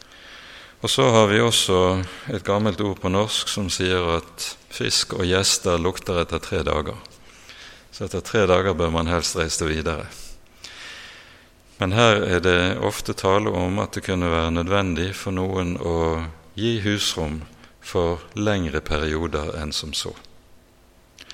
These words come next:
Og da handler det om å være gjestfrie uten knurr. Så går apostelen i vers ti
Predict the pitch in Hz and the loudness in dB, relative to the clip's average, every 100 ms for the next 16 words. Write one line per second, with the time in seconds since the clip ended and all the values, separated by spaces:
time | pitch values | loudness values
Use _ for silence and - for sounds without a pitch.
0 | - - - _ _ 92 110 95 98 104 | -20 -20 -20 _ _ 2 4 6 2 2
1 | 104 92 82 82 87 85 82 82 80 82 | 2 2 2 0 0 -2 0 2 2 2
2 | 87 - - - 85 73 78 - - - | 0 0 -4 -4 -2 -2 -4 -12 -20 -4
3 | 101 95 - 82 78 76 - - - 73 | -4 -4 -8 -6 -6 -8 -16 -12 -6 -6
4 | 65 - - - - - _ - _ _ | -6 -12 -16 -20 -20 -20 _ -20 _ _
5 | _ _ _ - - - - - - - | _ _ _ -20 -20 -20 -20 -20 -20 -20
6 | - - - _ - - _ - - - | -20 -20 -20 _ -20 -20 _ -20 -20 -20
7 | - - - - - - - - - _ | -20 -20 -20 -20 -20 -20 -20 -20 -20 _
8 | _ - _ - - 139 127 98 98 101 | _ -20 _ -8 0 2 4 6 6 6
9 | 101 95 117 107 - 92 82 82 92 87 | 4 4 2 4 2 0 0 0 0 2
10 | 90 - - | 2 0 0